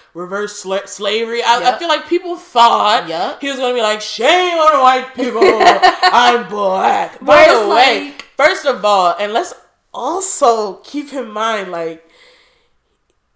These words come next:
Speaker 1: you know, he is half
Speaker 2: <laughs> I knew he was about to say
Speaker 1: white.
Speaker 2: that. <laughs> Yes.
Speaker 1: So, like,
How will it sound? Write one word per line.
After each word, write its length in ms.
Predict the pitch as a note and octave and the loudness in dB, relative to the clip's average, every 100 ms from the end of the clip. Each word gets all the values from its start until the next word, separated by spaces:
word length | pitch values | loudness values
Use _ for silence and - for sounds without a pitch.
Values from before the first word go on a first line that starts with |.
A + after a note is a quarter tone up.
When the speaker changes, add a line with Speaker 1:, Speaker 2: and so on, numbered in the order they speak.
| _ | _
Speaker 1:
you 160 | F#3+ E3+ | -20 -18
know, 220 | - - _ _ _ _ _ _ _ _ _ | -20 -20 _ _ _ _ _ _ _ _ _
he 200 | G3+ G3 | -14 -12
is 380 | F#3 E3 - - _ _ _ | -10 -12 -16 -20 _ _ _
half 400 | - E3+ D#3 D3+ | -10 -8 -8 -8
Speaker 2:
<laughs> 20 | |
I 800 | C4 - A4 A#4 - A#4+ A#4 B3+ B3 | -2 2 4 4 2 0 -2 -2 -4
knew 60 | |
he 160 | B3 A3 | -6 -6
was 60 | G#3 | -6
about 180 | F#3 B3+ | -8 -8
to 80 | - | -6
say 220 | B3 G#3 | -4 2
Speaker 1:
white. 280 | G#3+ G3 F3 G#4+ - D#4 | 2 2 0 -8 -10 -10
Speaker 2:
that. 120 | C#4+ | -8
<laughs> 0 | |
Yes. 460 | D#4+ A#3+ G#3+ E3+ - | -6 -4 -2 -2 2
Speaker 1:
So, 240 | D4 C4 | 4 6
like, 340 | B3+ A#3+ A#3 | 6 6 4